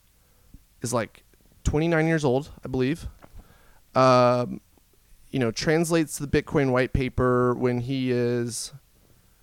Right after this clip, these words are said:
uh, I guess, twenty-three or twenty-two. Uh,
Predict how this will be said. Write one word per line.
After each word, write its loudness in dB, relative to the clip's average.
uh, -10
I -12
guess, -8
twenty-three -6
or -6
twenty-two. -4
Uh, 2